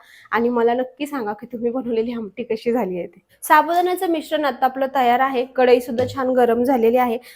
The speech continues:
आता अगोदर आपण आमटी बनवून घेऊयात, म्हणजे आपण जेव्हा थालपीठ बनवतोय तोपर्यंत आमटीला छान अशी उकळी येते. मस्त गरम झाले. ह्याच्यामध्ये तेल खूप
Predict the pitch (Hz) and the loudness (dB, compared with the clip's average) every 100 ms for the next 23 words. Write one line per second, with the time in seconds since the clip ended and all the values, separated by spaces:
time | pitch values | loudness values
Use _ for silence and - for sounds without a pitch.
0 | - 240 - 294 285 311 311 302 320 277 | -4 0 4 4 4 2 0 0 0 0
1 | 254 294 294 285 285 285 269 240 254 - | 0 -2 0 0 0 0 2 0 -2 -12
2 | _ _ 254 247 269 262 285 277 269 285 | _ _ 0 4 4 4 0 0 -2 -2
3 | 277 262 269 285 277 233 233 233 247 247 | -2 -2 -6 -4 -2 0 -2 -2 -4 -2
4 | 247 254 269 277 254 262 262 - 254 262 | -2 -2 -2 -2 -4 -6 -8 -8 -4 -2
5 | 262 277 240 254 254 262 294 - 226 294 | -2 -4 -6 -6 -4 -4 -4 -4 -8 -12
6 | _ _ _ _ _ _ _ - 240 240 | _ _ _ _ _ _ _ -8 -6 -6
7 | - 262 247 240 262 277 247 277 269 269 | -6 -4 -2 0 0 -2 -4 -4 -2 0
8 | 277 285 285 285 285 285 | -2 -2 -2 -2 -2 -12